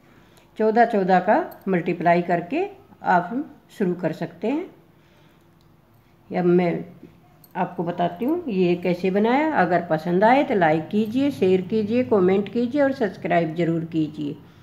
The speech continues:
अभी ल-, मैं अभी, ये देखिए, अब हम यहाँ से शुरू करते हैं। ये मैंने फंदे डाल लिए हैं इसमें। अब जब हम बीच में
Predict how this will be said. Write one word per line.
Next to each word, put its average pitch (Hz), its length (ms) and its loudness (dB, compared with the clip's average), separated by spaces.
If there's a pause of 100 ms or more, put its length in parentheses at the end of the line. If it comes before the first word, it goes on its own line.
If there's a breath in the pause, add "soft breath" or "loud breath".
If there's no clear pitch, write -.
(420 soft breath)
अभी 175 260 2
ल-, 151 180 0 (960)
मैं 180 300 -6
अभी, 175 260 -6 (2000)
ये 196 140 4
देखिए, 202 460 4 (340)
अब 185 140 2
हम 185 220 4
यहाँ 170 220 4
से 226 180 -2
शुरू 175 240 -2
करते 175 300 -2
हैं। 339 100 0
ये 214 160 4
मैंने 196 240 4
फंदे 196 300 2
डाल 160 220 6
लिए 175 180 2
हैं 220 100 6
इसमें। 330 300 2 (1800 soft breath)
अब 202 220 2
जब 233 240 4
हम 233 280 4
बीच 247 300 2
में 220 380 2